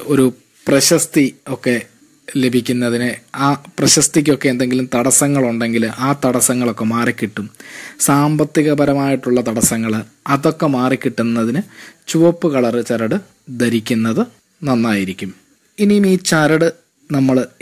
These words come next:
എത്ര ദിവസം കൂടുമ്പോൾ മാറ്റി കൊടുക്കണം എന്ന്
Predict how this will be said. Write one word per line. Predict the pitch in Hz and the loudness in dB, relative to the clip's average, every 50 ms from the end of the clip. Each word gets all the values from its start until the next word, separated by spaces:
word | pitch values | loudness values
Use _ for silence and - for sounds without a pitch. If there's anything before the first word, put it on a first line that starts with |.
| 151 139 | -6 -6
എത്ര | - - 160 156 151 139 135 131 | -4 -2 0 0 2 2 2 2
ദിവസം | 123 127 131 - - 151 139 139 - _ _ _ - | 4 4 2 2 0 0 -2 -4 -8 _ _ _ -2
കൂടുമ്പോൾ | 135 123 123 123 120 120 117 113 117 117 113 - - _ _ - - 123 120 | -2 0 0 0 0 0 -2 -2 -2 -2 -4 -6 -10 _ _ -12 -10 -6 -4
മാറ്റി | 120 127 110 - - 131 - | -4 -4 -2 -2 -2 -2 -2
കൊടുക്കണം | 110 101 101 - - 95 95 95 - - _ _ _ _ _ - | -4 -8 -8 -8 -10 -10 -12 -14 -16 -20 _ _ _ _ _ -2
എന്ന് | 139 131 | 0 0